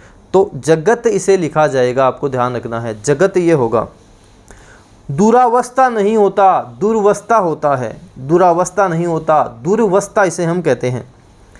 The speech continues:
ऐसे बोलते हैं ना ये तो निर्दोषी है, निर्दोषी नहीं है, ये तो निर्दोष है। क्या बोलोगे? ये तो निर्दोष है, निर्दोषी नहीं बोलना है,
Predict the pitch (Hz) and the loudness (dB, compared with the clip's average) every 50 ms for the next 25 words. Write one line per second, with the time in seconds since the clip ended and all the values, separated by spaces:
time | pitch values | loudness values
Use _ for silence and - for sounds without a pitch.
0 | - - - - - - - - 180 220 240 233 226 220 262 277 294 285 285 285 | -20 -20 -20 -20 -20 -8 -4 -2 0 2 2 2 2 2 0 0 0 0 0 -2
1 | 247 214 196 196 196 190 175 190 233 254 - - 254 247 196 185 147 120 107 104 | -2 0 2 2 2 2 2 2 2 2 2 0 0 2 2 2 0 0 -4 -8
2 | - - 143 170 202 214 208 214 302 311 214 294 285 262 240 240 262 269 254 240 | -12 -6 -2 0 0 0 2 2 2 2 2 2 0 0 0 0 2 2 2 2
3 | 202 143 120 143 - - 170 170 247 240 202 185 175 175 185 185 160 156 202 240 | 2 0 -4 -6 -8 -8 -6 -4 -2 -2 0 0 2 2 2 2 2 2 2 4
4 | 285 285 - - 220 180 151 123 110 - - - 180 175 175 185 190 190 196 196 | 4 2 0 -2 -4 -2 -2 -2 -2 -4 -6 -4 -2 0 2 2 2 4 4 4
5 | 254 294 302 302 - - _ _ _ - 185 196 208 247 226 190 170 170 180 185 | 2 2 0 -2 -6 -14 _ _ _ 0 0 2 2 2 0 0 2 2 2 2
6 | 170 160 214 226 247 254 240 - 196 156 135 123 120 127 139 165 175 165 175 214 | 2 2 2 2 2 2 0 -2 -2 -2 0 -2 -2 -2 -4 -4 -2 2 2 2
7 | 214 214 - 220 202 190 196 190 180 170 151 147 143 131 131 123 113 | 2 2 -2 -2 0 0 2 2 2 2 2 2 0 -2 -2 -4 -6